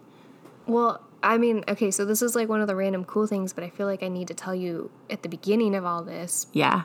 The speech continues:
Speaker 1: Because, okay, so I ended up doing what you said, and I put some of my Pendleton products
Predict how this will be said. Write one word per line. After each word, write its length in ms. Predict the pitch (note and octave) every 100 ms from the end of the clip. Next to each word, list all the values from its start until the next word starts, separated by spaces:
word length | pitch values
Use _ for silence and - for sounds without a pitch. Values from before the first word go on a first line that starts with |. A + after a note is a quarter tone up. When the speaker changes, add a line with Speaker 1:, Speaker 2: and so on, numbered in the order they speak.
| -
Speaker 1:
Because, 520 | F#3 F3 E3+ F3 - -
okay, 320 | G3+ G3+ - - - - -
so 460 | - A#3+ A3 - - - - - -
I 60 |
ended 320 | F#3+ G3+ A3 A#3
up 160 | A3+
doing 280 | G#3 G#3+ G#3+
what 100 | G3
you 140 | F#3 F3
said, 560 | - A#3 G#3 F3 F3+ - -
and 120 | F#3+
I 80 | F#3
put 420 | - - A3 G3+ - - - - - -
some 220 | - G#3 G3
of 80 | F#3+
my 140 | E3
Pendleton 480 | E3 G3 G3+ G#3+ A#3+
products 640 | B3 B3 C#4 C#4+ - -